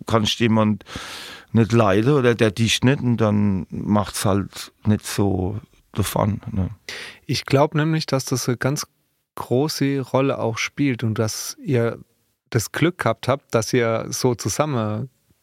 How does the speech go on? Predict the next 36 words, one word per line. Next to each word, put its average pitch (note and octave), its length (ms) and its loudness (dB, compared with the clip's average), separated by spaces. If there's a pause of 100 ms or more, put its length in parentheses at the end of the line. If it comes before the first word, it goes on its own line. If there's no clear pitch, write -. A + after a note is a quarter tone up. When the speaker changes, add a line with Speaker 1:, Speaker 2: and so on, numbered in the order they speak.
(120)
Speaker 2:
äh, A#2+ 100 -2
wart A2+ 560 0
und A2+ 160 -2
so G#2+ 280 -2
befreundet A#2+ 600 -2
wart G#2 200 -2
miteinander A2 420 -2
und A#2+ 100 -2
dass A#2 100 -2
du B2 100 -4
das A2 180 -4
gar A#2 120 0
nicht A2+ 160 -2
anders G#2 340 -2
kennst, A#2+ 420 -4 (560)
ist, - 180 -2
äh, A2 380 0
ist - 220 -6
eine A2+ 60 0
sehr, B2+ 220 0
sehr A#2 180 0
gute A#2 320 -4
Sache. - 360 -2 (800)
Ich - 160 0
hab D3 120 -2
immer D#3 220 2
das D3+ 200 -2
Gefühl, D3+ 320 0
dass, C#3 280 -4 (120)
dass B2 180 0
ich C#3+ 160 -2
das C3 180 0
auch A#2+ 160 -2
als B2 240 -4
Zuhörer D3 480 2
merk, A#2+ 440 -2